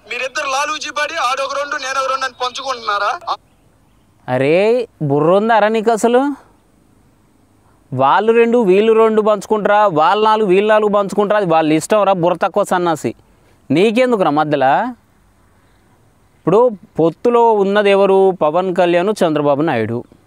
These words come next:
Speaker 2: వాళ్ళు ఏ నియోజకవర్గాలు ఏ క్యాండిడేట్ని పెట్టుకోవాలనేది వాళ్ళకి తెలుసు. వాళ్ళు డిస్కస్ చేసుకుంటారు, వాళ్ళు మాట్లాడుకుంటారు. రెండు అంటే రెండు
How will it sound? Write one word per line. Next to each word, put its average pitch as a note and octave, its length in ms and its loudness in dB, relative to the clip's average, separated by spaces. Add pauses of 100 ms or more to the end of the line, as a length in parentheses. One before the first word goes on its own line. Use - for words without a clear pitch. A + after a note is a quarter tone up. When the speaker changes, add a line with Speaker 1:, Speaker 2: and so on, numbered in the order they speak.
(1160)
Speaker 2:
వాళ్ళు F3+ 200 0
ఏ E3 300 2
నియోజకవర్గాలు G3 640 2
ఏ G3 380 2 (100)
క్యాండిడేట్ని F3+ 380 0
పెట్టుకోవాలనేది E3+ 520 -2
వాళ్ళకి C3 280 0
తెలుసు. C3 240 -4
వాళ్ళు C#3+ 180 -2
డిస్కస్ C3 320 -4
చేసుకుంటారు, C#3 360 -2
వాళ్ళు C#3 220 -2
మాట్లాడుకుంటారు. A#2+ 760 -4 (760)
రెండు G3+ 260 0
అంటే G#3 280 0
రెండు F#3+ 140 0